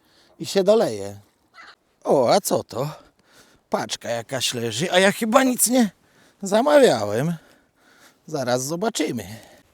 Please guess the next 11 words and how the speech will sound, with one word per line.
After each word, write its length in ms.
O, 220
a 100
z 80
dobrych 380
wiadomości, 840
to 80
jak 160
tutaj 340
tak 220
z 100
grubsza 520